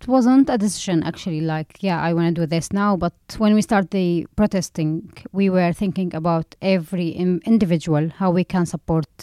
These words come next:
the revolution. And filming was one of the main things that we knew as people that we needed.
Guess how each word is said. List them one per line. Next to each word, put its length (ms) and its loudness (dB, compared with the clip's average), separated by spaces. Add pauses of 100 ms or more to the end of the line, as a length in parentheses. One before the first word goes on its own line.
(120)
the 300 -2 (100)
revolution. 640 0 (540)
And 380 2
filming 420 2
was 400 0
one 160 0
of 340 -6
the 500 0
main 220 4
things 320 -2
that 220 -2
we 120 2
knew 240 6
as 280 -4
people 480 -2
that 200 -2
we 120 4
needed. 480 2